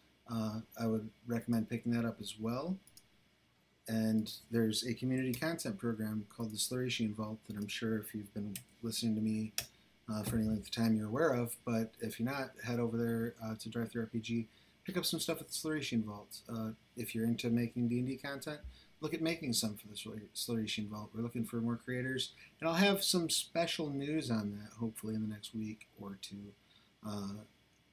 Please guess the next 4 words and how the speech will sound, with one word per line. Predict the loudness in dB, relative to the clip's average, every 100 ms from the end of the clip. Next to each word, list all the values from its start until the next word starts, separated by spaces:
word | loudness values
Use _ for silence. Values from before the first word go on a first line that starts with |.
| _ _ -4
some | -2 6
opportunities | 6 6 6 6 6 2 -2 -6 -8
for | -14
creators | -2 2 2 0 -4 -8